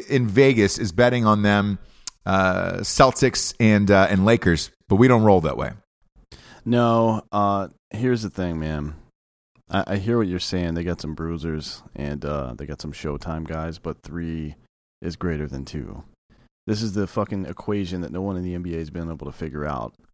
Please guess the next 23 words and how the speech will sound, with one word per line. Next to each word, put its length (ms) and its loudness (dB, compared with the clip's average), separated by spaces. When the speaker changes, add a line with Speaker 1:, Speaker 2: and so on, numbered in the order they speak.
Speaker 2:
over 140 -4
the 80 -4
last 300 -6
five 280 -8
years, 400 -10
uh, 320 -8
u-, 140 -10
unless 320 -10
you 120 -6
include 420 -10
that 180 -8
nonsense, 760 -10
uh, 300 -8
in 160 -8
the, 220 -10
in 80 -6
the 80 -6
series 340 -6
that 100 -10
Cleveland 360 -8
actually 280 -12
won. 320 -8
But, 200 -10